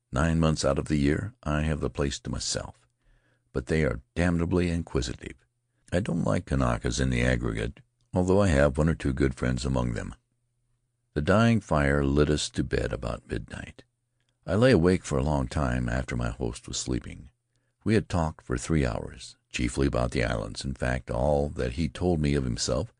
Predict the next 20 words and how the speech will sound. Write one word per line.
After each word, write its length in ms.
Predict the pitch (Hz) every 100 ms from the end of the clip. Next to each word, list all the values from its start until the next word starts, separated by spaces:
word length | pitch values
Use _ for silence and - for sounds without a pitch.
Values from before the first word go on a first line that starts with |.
| _ _ _
was 260 | 107 127 123
that 160 | - 98
he 80 | 107
was 180 | 95 -
fond 300 | 73 67 64
of 60 |
fishing. 540 | - 64 60 - - - _ _ _ _ _ _ _ _ _ _ _ _ _
There 120 | 90
was 160 | 98 85
not 220 | 98 92
a 80 | 71
hint 300 | 58 95 92
of 180 | 80 80
breeze 440 | 69 57 - - -
the 80 |
next 320 | 60 58 - -
day, 380 | 110 58 80 80 _ -
nor 240 | 64 67
the 100 | 69
next, 420 | 67 58 64 -